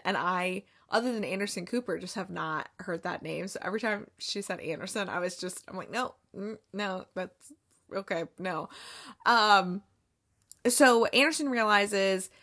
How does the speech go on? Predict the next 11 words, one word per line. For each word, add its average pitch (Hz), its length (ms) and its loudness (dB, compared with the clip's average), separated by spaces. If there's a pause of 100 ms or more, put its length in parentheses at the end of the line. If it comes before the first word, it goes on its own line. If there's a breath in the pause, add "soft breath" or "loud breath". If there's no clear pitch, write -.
(160 soft breath)
because 214 380 4
the 196 120 6
older 202 360 2
gentleman, 180 720 -2 (240 soft breath)
he, 180 640 -2 (380)
like, 180 180 2
has 202 200 0
a 202 40 0
heart 180 220 2
attack - 320 -8
scare, 151 420 -2